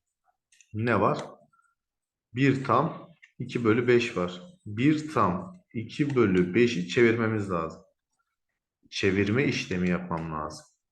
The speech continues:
Nasıl çeviriyoruz? Önündeki tam sayıyla paydakini çarpıp yukarıdakini ekliyoruz. Bir kere beş, beş. İki daha yedi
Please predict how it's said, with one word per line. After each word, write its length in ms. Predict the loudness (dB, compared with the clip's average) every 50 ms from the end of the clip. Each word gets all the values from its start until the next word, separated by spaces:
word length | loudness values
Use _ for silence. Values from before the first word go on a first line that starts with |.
| _ _ _
Nasıl 320 | 0 0 0 2 0 -2 0
çeviriyoruz? 680 | 2 2 4 4 4 4 4 4 2 2 -2 -4 -8 -14 -18 -20 _ _ _ _ _ _ _ _ _ _ _ _ _
Önündeki 600 | 0 0 2 2 2 2 2 2 2 2 0 -2
tam 240 | 0 0 2 2 0
sayıyla 640 | -2 0 0 0 2 0 0 -2 -4 -8 -16 -20 _ _ _ _ _ _ _
paydakini 960 | 0 2 4 4 2 2 -2 -2 -2 -4 -4 -4 -4 -4 -8 -10 -12 -12 -10
çarpıp 520 | -4 -2 0 0 0 -2 -4 -6 -6 -8 -14 -14 -10
yukarıdakini 760 | -6 -6 -4 -4 0 2 2 2 2 2 0 0 0 0
ekliyoruz. 640 | 0 0 -2 -2 -2 0 0 -2 -2 -8 -16 -20 _ _ _ _ _ _ _ _ _ _ _ _ _ _ _ 0
Bir 260 | 2 2 2 2 0
kere 340 | 2 4 4 6 4 4 4
beş, 320 | 4 2 2 -2 -4 -2
beş. 300 | -2 0 0 -2 -4 -8
İki 260 | -10 -6 -6 -2 0
daha 180 | 2 2 4 4
yedi 440 | 4 6 4 4 2 -2 -4 -6